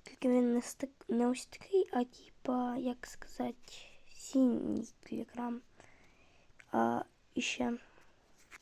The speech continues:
іще. В кого немає Телеграма, то скачайте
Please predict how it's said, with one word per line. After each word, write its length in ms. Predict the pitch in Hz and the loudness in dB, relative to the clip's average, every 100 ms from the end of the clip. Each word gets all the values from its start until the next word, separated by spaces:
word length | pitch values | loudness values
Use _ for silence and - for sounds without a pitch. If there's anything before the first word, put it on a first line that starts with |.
| - - - | -20 -20 -12
іще. 320 | 240 - 240 254 - _ - - _ - _ _ - - - - - - _ | -10 -6 -6 -8 -14 _ -20 -20 _ -20 _ _ -20 -20 -20 -20 -20 -20 _
В 80 | - | -20
кого 320 | - 262 262 254 | 4 4 6 4
немає 420 | 247 247 254 254 | 4 4 2 0
Телеграма, 760 | - 254 254 254 277 339 311 - _ _ _ _ _ _ _ _ _ _ _ _ | -4 -6 -2 2 4 6 4 0 _ _ _ _ _ _ _ _ _ _ _ _
то 140 | - 240 | -6 -6
скачайте 840 | - 240 - 294 339 339 - 311 | -6 -8 0 4 4 4 0 0